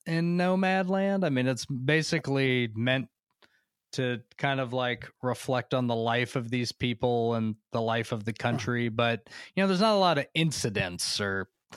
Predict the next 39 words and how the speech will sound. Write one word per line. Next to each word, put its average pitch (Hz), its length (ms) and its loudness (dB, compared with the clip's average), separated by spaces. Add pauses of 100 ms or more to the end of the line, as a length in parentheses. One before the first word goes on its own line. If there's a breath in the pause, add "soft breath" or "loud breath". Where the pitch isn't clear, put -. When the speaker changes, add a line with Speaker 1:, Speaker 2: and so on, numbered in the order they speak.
(300 loud breath)
Speaker 1:
you 165 80 2
know, 180 60 6
you 190 80 6
could 220 140 2
even 214 220 4
argue 170 340 6
that 131 180 2
the 135 80 2
main 135 360 2
character, 131 500 0
Fern, 123 840 0 (540)
I 113 40 0
mean, 131 100 2
you 135 80 0
get 147 140 0
to 139 80 -2
spend 151 320 0
a 147 40 4
lot 135 200 2
of 113 80 -4
time 190 240 2
with 156 140 2
her, 117 140 2
but, 117 120 0
like, 120 240 0 (1400 soft breath)
she - 140 -2
doesn't 254 260 0
necessarily 180 640 2
have 139 160 4
a 120 60 2
goal. 104 720 0 (1040)
Speaker 2:
No, 233 320 6
she's 196 280 2
Speaker 1:
A-, - 20 0
Speaker 2:
not 165 180 6
on 143 100 6
a - 20 4
Speaker 1:
and 143 160 2
Speaker 2:
mission. 135 420 2